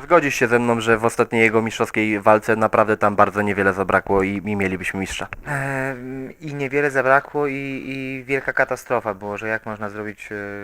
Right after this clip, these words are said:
Speaker 2: tak wielką galę, wielką walkę na, wiesz, no, w takim miejscu, no to jest katastrofa, wiesz, no, nie było tam,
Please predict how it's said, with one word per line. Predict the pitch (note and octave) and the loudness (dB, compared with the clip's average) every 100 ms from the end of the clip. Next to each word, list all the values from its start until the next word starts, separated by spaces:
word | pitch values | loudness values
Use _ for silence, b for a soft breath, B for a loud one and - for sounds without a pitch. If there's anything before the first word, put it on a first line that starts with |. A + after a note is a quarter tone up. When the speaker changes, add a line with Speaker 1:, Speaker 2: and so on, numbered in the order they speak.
| G2+ G#2+ _ | -16 -20 _
Speaker 2:
tak | - G#2+ G#2 _ | -10 -10 -12 _
wielką | A#2+ A#2+ B2 A#2 A2+ A2+ | -12 -10 -10 -12 -12 -6
galę, | A#2 A2+ A#2 | -4 -2 -4
wielką | A2+ - A2+ | -8 -10 -8
walkę | A2+ A2+ - A#2 | -6 -6 -6 -6
na, | A#2+ A#2 A#2 A#2+ | -6 -6 -8 -12
wiesz, | A2+ - | -14 -14
no, | G2+ G#2+ b b b b b _ | -18 -20 b b b b b _
w | - | -10
takim | C3 B2+ B2+ | -10 -10 -10
miejscu, | B2+ A#2+ - G#2+ | -8 -10 -12 -16
no | G#2 | -14
to | A#2+ | -10
jest | A#2+ - | -10 -8
katastrofa, | G#2+ G#2 A#2 G#2+ F#2+ F2+ | -10 -8 -8 -6 -8 -10
wiesz, | G2 F#2 - | -12 -14 -14
no, | G#2 - b b b | -16 -16 b b b
nie | B2+ C3 | -6 -4
było | D3 C#3 | 0 0
tam, | - A2+ A2+ | 2 0 0